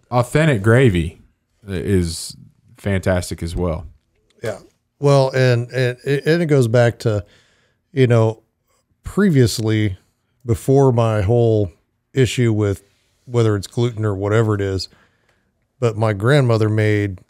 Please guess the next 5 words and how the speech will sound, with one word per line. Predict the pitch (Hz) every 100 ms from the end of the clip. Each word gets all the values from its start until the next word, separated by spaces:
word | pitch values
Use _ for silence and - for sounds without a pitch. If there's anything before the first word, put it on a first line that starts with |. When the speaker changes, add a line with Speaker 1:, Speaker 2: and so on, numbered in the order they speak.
| _ _ _ _ _ _ _ _ _ _ _ -
Speaker 2:
rolls, | 107 110 95 - -
like, | 104
homemade | 123 127 120 107
rolls. | 101 101 90 -
Speaker 1:
Yeah, | 104 107 90